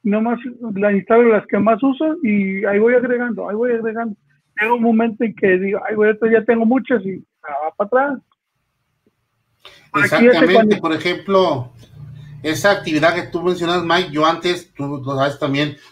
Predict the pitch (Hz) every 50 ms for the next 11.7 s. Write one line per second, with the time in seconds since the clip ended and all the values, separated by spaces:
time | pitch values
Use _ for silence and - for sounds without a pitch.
0 | _ _ _ - 147 147 151 151 160 170 170 170 160 160 - 151 147 147 143 139
1 | 147 143 143 147 147 - 170 190 208 190 151 135 135 139 160 180 208 226 - 165
2 | 160 196 233 240 - - 143 131 120 143 151 143 - - - - _ _ _ _
3 | _ _ _ 139 147 127 151 160 202 233 233 - 208 208 214 226 214 - 180 160
4 | 180 196 190 190 214 208 202 202 220 220 - - 175 170 - 170 180 185 190 196
5 | 202 196 202 196 190 - 175 160 156 151 151 165 180 190 185 185 175 180 185 196
6 | 190 - - _ _ _ _ _ _ _ _ _ _ _ _ - 143 147 156 160
7 | 160 - 185 185 - 202 196 185 190 185 185 - 196 190 - - 196 190 156 139
8 | 147 156 175 175 185 185 190 190 196 196 202 202 208 208 196 - 202 202 208 214
9 | - - - _ _ _ _ - 165 175 175 - - 190 - 214 202 175 185 170
10 | - - 180 180 208 233 247 220 220 196 - - - _ - - _ - 185 190
11 | 233 269 285 269 247 233 - 285 294 277 240 - - -